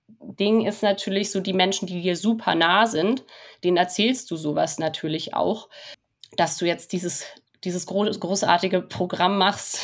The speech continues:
<laughs> wo du als neuer Mensch rauskommst. Und da muss ich sagen, äh, war ich so positiv überrascht und es hat mich teilweise Menschen auch noch näher gebracht,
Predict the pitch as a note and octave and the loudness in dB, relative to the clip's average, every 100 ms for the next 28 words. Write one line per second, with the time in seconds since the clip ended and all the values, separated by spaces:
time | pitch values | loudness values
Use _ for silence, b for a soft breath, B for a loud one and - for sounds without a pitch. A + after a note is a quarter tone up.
0 | - F3 F#3 E3+ G#3 - - - - G3+ | -6 -2 -2 2 6 6 4 -2 2 6
1 | F3 F3 F3 - - - F#3 F3+ - E3 | 6 6 4 2 0 0 0 0 0 0
2 | F#3 - - B B - _ _ _ _ | 0 -2 -12 B B -20 _ _ _ _
3 | F3+ F3+ F3+ F3 F3 - - _ _ _ | 4 6 6 4 0 -8 -16 _ _ _
4 | - - _ _ _ _ - F3+ G3+ A3 | -20 -20 _ _ _ _ 2 4 6 4
5 | A3 A3 - F#3+ G3+ G#3 F#3 F#3 F#3 - | 2 -2 2 4 6 4 4 2 0 0
6 | E3+ E3 E3 E3+ E3+ C3+ - - A#2+ D#3 | 2 4 6 6 4 2 -6 -10 -10 0
7 | E3 E3 - - - F#3+ G#3+ G3+ - G3 | 4 4 2 -6 -6 -4 -2 -4 -2 0
8 | F#3+ F#3 F#3 F3 - E3 - F3 G3+ - | 0 -4 -6 -6 -4 0 4 4 4 0
9 | F3 E3 - - G3+ F#3+ - G3 F#3+ F3+ | 0 0 0 0 0 0 4 4 6 4
10 | F3 E3+ F#3 A3 - F3+ - - D3+ E3+ | 4 4 4 2 0 0 0 -2 -4 0
11 | F#3+ A#3 - F3 D3 D#3 A3+ - - | 6 6 6 2 0 2 2 -2 -16